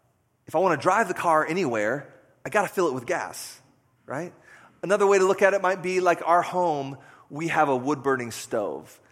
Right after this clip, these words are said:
And we fill that with firewood to heat our house in the winter. So our identity is, my identity, my wife's identity, we own the house. Again, we've got a title to the house, signature,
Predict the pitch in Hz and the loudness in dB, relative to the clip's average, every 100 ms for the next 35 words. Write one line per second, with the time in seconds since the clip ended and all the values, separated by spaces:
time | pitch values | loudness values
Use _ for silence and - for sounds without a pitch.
0 | _ _ _ 139 139 131 123 113 - - | _ _ _ -4 -2 -2 -4 -10 -20 -20
1 | _ _ _ _ - - - 135 156 151 | _ _ _ _ -20 -20 -18 -8 -6 -6
2 | - 202 214 143 127 123 135 135 131 - | 0 2 2 2 2 2 0 -2 -2 -2
3 | 208 175 127 120 120 131 131 156 151 - | 0 2 0 0 -2 -4 -8 -4 -2 -2
4 | 180 147 135 - 135 123 127 135 165 226 | -2 -2 -4 -10 -10 -10 -10 -6 -6 -6
5 | 160 78 - _ _ _ _ _ _ _ | -8 -10 -14 _ _ _ _ _ _ _
6 | _ _ _ _ - - 196 175 170 - | _ _ _ _ -12 2 4 4 0 -10
7 | - - _ _ _ _ _ 180 190 165 | -20 -20 _ _ _ _ _ 2 4 4
8 | 151 277 302 180 170 165 151 - - 160 | 2 2 2 0 2 2 0 -6 -8 0
9 | 226 180 151 151 151 147 196 175 143 139 | 2 4 2 -2 -2 2 0 0 -2 -4
10 | 147 180 - 165 170 190 190 156 147 147 | -4 -6 -6 0 2 2 0 -2 -2 0
11 | 123 101 - - - _ _ 131 139 131 | -2 -2 -10 -18 -20 _ _ -10 -6 -4
12 | 123 151 143 123 - 143 151 147 151 143 | -2 -2 -2 -8 -4 -2 -2 -2 -4 0
13 | 135 135 - - _ _ - - 156 143 | 0 -2 -12 -18 _ _ -18 -4 -4 -2
14 | 135 156 131 131 | -6 -2 -2 -2